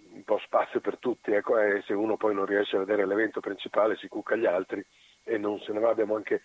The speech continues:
presentazioni di libri, ehm, che diventano appunto occasione per, per fare anche un po' di reading, eh, insomma,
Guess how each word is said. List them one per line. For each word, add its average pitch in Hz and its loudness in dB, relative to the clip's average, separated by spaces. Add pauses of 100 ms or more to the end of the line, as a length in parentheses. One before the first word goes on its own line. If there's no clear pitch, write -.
(220)
presentazioni 110 -2
di 92 -4
libri, 110 0 (480)
ehm, 98 0
che - -4
diventano 98 0
appunto 95 -4
occasione 95 -2
per, 90 -2
per 90 -12
fare 92 0
anche 90 -6
un - -14
po' 92 -4
di 87 -10
reading, 95 -6
eh, 92 2 (720)
insomma, 120 0